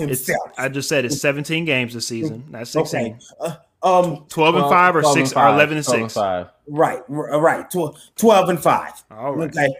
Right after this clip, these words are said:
Speaker 2: Okay. Twelve and five. They're going to be winning the division.
Speaker 1: I know this,
Speaker 2: Excuse me
Speaker 1: this
Speaker 2: for
Speaker 1: is
Speaker 2: my
Speaker 1: gonna be a
Speaker 2: mouth.
Speaker 1: typo for everybody for the next year or two. People are still gonna think it's sixteen games in the, in the regular season. No, it's seventeen, everybody. There is an extra game. So,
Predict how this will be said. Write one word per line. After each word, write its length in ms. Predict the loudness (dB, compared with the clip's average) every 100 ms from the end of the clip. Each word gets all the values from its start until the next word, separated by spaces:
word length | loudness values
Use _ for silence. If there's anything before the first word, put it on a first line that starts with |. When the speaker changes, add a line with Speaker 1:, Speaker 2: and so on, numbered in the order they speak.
| _ _ _ -8 -6
Speaker 2:
Okay. 340 | 2 2 2 -4 _ _
Twelve 320 | 2 4 4 2
and 120 | 0
five. 300 | -2 -4 -10 -20 -20 _ -2
They're 140 | 0
going 220 | 2 0
to 80 | 0
be 160 | -4 -2
winning 240 | -2 -2
the 80 | -4
division. 460 | -6 -8 -10 -14 -16 -10
Speaker 1:
I 140 | -4 0
know 180 | 4
this, 220 | 6 4 2
Speaker 2:
Excuse 0 |
me 60 |
Speaker 1:
this 140 | -2 0
Speaker 2:
for 40 |
Speaker 1:
is 20 | 2
Speaker 2:
my 40 |
Speaker 1:
gonna 160 | 4 4
be 80 |
a 40 | 4
Speaker 2:
mouth. 80 | 4
Speaker 1:
typo 500 | 2 2 2 2 2
for 240 | 2 2
everybody 560 | 2 0 0 2 2 -2
for 180 | -4 -4
the 80 |
next 220 | -4 -6 -6
year 240 | -2 -2
or 60 | -2
two. 220 | -4 -6
People 260 | -6 -6 -6
are 80 |
still 180 | -4 -4
gonna 160 | -4 -6
think 220 | -6 -6
it's 100 | -6
sixteen 320 | -8 -8 -6
games 400 | -4 -4 -4 -6
in 80 | -8
the, 160 | -8 -8
in 140 | -8
the 80 | -6
regular 220 | -4 -6
season. 260 | -8 -10 -8
No, 160 | -8
it's 100 | -8
seventeen, 520 | -10 -10 -10 -8 -6 -6
everybody. 580 | -6 -6 -6 -8 -10
There 200 | -14 -16
is 100 | -14
an 100 | -14
extra 300 | -14 -14 -10
game. 420 | -6 -4 -4 -6 -8
So, 400 | -8 -8 -8